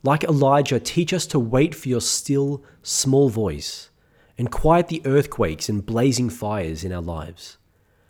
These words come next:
Replace our restlessness with inner calm, and help us, like Mary, to sit at your feet in quiet adoration,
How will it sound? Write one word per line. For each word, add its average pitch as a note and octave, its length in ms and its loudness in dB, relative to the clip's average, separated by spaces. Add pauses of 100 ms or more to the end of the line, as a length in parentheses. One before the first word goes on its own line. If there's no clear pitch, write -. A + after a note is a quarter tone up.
(240)
Replace E3 480 0
our C#3+ 180 0
restlessness C#3+ 960 -2 (260)
with G#2 160 -4
inner B2 200 0
calm, F2 540 -6 (680)
and B2 100 -2
help E3+ 260 2
us, C3+ 320 -4
like C#3 360 -2
Mary, B2 500 2 (300)
to C3 80 0
sit D#3 300 4
at E3 100 -4
your D#3+ 120 4
feet C3 360 -2
in A#2 100 -6
quiet A#2+ 460 -2
adoration, G#2 640 -2